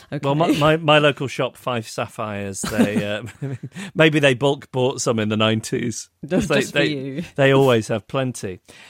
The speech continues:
Speaker 2: Anyway, for the first time in all those years, I looked at what was in it the other day.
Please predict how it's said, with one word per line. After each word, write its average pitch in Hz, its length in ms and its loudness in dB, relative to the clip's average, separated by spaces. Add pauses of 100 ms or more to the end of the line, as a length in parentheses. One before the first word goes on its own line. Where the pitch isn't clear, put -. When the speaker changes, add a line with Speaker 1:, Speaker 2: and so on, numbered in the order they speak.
(240)
Speaker 2:
Anyway, 339 300 2
for - 140 -4
the 190 100 2
first 226 540 2
time 202 280 2
in 175 80 2
all 127 160 6
those 101 300 0
years, - 500 -6 (460)
I 147 80 6
looked 160 340 2
at - 80 -2
what 127 220 0
was 123 160 2
in 196 140 4
it 143 220 -2
the 110 120 -2
other 98 160 -6
day. 107 440 -10